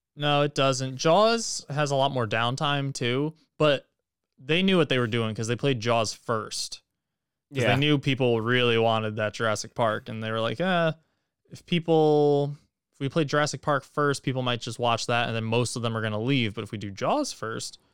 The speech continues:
Speaker 1: people will come for both, and then they'll probably buy concessions twice, you know, once
Speaker 2: Mm-hmm.
Speaker 1: for each movie," which I totally did. I got, oh, dude, I didn't even tell you. They had
Speaker 2: <laughs>
Speaker 1: churros at the drive-in.
Speaker 2: Oh, <laughs> it's catching on. <laughs>
Speaker 1: It's catching on. Apparently, churros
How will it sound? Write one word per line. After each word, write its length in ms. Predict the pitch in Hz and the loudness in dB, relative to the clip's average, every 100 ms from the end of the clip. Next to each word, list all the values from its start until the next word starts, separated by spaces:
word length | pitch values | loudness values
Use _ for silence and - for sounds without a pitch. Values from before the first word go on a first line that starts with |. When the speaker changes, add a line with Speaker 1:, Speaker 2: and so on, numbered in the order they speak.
| _ | _
Speaker 1:
people 220 | - 123 117 | -8 -4 -2
will 60 | |
come 200 | - 147 | 0 -2
for 120 | 165 135 | 0 -2
both, 560 | 113 190 147 123 - _ _ - | 2 4 6 4 -2 _ _ -10
and 80 | 117 | -6
then 120 | 120 | -2
they'll 100 | 117 | -2
probably 320 | 131 123 120 | 0 0 0
buy 180 | 113 113 | 0 -2
concessions 560 | 110 107 131 117 107 104 | -2 -2 -2 -2 -4 -6
twice, 480 | 117 110 107 - - - | -4 -2 -4 -8 -10 -10
you 80 | |
know, 80 | 113 | -8
once 200 | 113 120 | -4 -4
Speaker 2:
Mm-hmm. 60 | 110 | -4
Speaker 1:
for 240 | 110 110 - | -4 -8 -10
each 160 | 110 | -12
movie," 260 | 117 110 110 | -8 -8 -6
which 160 | 113 127 | -6 -2
I 160 | 135 | -2
totally 320 | 147 123 110 | 0 0 0
did. 180 | 107 120 | 0 0
I 60 | 110 | 0
got, 280 | 117 113 - _ - - | 0 -2 -6 _ -4 2
oh, 220 | 147 123 | 2 4
dude, 260 | 180 190 | 4 6
I 60 | 147 | 4
didn't 140 | 175 139 | 2 0
even 140 | 117 | 0
tell 240 | 160 175 | 2 4
you. 220 | 147 117 - _ _ _ _ _ _ - 123 - | 4 2 -4 _ _ _ _ _ _ -16 -16 -4
They 200 | 135 160 | 0 0
had 180 | 170 139 | 0 -2
Speaker 2:
<laughs> 40 | |
Speaker 1:
churros 680 | - - 147 147 120 110 - | -2 2 4 6 6 2 0
at 100 | 120 101 | -4 -4
the 60 | |
drive-in. 720 | 101 110 120 113 104 113 123 - - | -2 2 2 0 -4 -10 -12 -14 -4
Speaker 2:
Oh, 460 | 113 123 120 113 | 2 6 6 6
<laughs> 80 | 127 | 6
it's 160 | 208 - | 4 2
catching 460 | - 110 - 104 | 2 2 0 -2
on. 420 | 107 123 160 131 - | -2 -2 -4 -4 -6
<laughs> 40 | 170 - - _ 151 | -8 -8 -20 _ -14
Speaker 1:
It's 160 | - - | -10 -6
catching 460 | - 151 - 139 | -2 -2 0 2
on. 160 | 143 127 | 4 2
Apparently, 400 | - 147 165 165 | 2 0 2 0
churros 540 | - 160 165 151 131 | 0 4 6 4 2